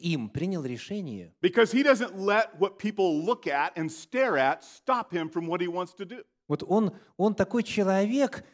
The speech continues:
Speaker 1: который не останавливается и хочет осуществить то, что желает, несмотря на мнение окружающих.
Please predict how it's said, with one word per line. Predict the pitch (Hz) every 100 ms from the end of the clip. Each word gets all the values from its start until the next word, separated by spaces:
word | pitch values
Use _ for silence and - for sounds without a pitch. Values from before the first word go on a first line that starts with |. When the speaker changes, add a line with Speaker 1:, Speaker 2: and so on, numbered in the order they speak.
| -
Speaker 1:
который | 185 247 208
не | 190 233
останавливается | 220 - 202 214 262 277 240 208 170 160 147 143 - 127 107 92 _ _ _ _ _
и | 160 170
хочет | 247 254 226 - 170
осуществить | - 180 226 - 233 190
то, | 240
что | - 208
желает, | 160 196 247 240 -
несмотря | 185 240 302 320 294 214 202 202 196 220
на | 208 185
мнение | 180 190 185
окружающих. | 180 185 175 165 131 101 90 - -